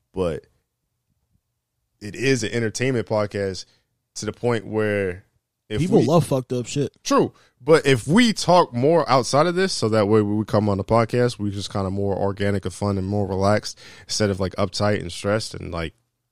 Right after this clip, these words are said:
Speaker 1: like, it takes, 'cause, like, that first hour of the podcast is usually kinda awkward or slow, and then, like, towards the end of the podcast, it seems like it ramps up and it gets good.
Speaker 2: Right.
Speaker 1: 'Cause if we get to, like,
Speaker 2: That's
Speaker 1: another
Speaker 2: what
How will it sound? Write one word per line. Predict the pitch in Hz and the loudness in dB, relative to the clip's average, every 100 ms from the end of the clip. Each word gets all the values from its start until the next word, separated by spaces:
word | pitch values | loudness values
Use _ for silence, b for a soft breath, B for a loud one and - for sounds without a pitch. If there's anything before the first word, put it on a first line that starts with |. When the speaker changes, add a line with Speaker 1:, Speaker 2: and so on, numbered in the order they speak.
| _ _ _ _ - | _ _ _ _ -16
Speaker 1:
like, | 80 | -12
it | 87 - | -10 -6
takes, | 135 127 - | -4 -4 -4
'cause, | 220 185 | -2 0
like, | 214 175 B B B | 0 -2 B B B
that | 147 151 | 2 4
first | 156 151 143 | 4 2 4
hour | 139 127 | 4 4
of | |
the | 104 | 2
podcast | 127 127 110 104 95 | 2 0 2 -2 -4
is | 95 - - | -10 -14 -8
usually | 117 107 101 | -4 -4 -4
kinda | 98 107 98 | -2 -2 -2
awkward | 95 98 104 101 | -2 -4 -4 -6
or | 90 | -6
slow, | - 113 101 90 | -4 -2 -2 -2
and | 95 | -6
then, | 92 | -8
like, | 92 90 - b b | -6 -8 -10 b b
towards | - 107 92 | -4 -2 -2
the | |
end | 101 | -4
of | 95 | -4
the | |
podcast, | 85 90 87 87 87 | -4 -6 -4 -8 -8
it | |
seems | - 92 | -8 -6
like | 90 85 | -6 -8
it | |
ramps | 90 90 - | -6 -6 -6
up | 87 | -10
and | 82 | -10
it | - | -10
gets | 82 | -8
good. | - 107 - B B | 0 0 0 B B
Speaker 2:
Right. | 101 95 | -10 -4
Speaker 1:
'Cause | 110 101 | -2 0
if | 104 | 0
we | 220 | 0
get | 214 | 0
to, | - 127 - | -2 -6 -4
like, | 147 123 _ _ _ _ _ _ _ _ _ _ _ _ _ _ _ _ - | -4 -4 _ _ _ _ _ _ _ _ _ _ _ _ _ _ _ _ -6
Speaker 2:
That's | |
Speaker 1:
another | 165 | 2
Speaker 2:
what | 196 | 6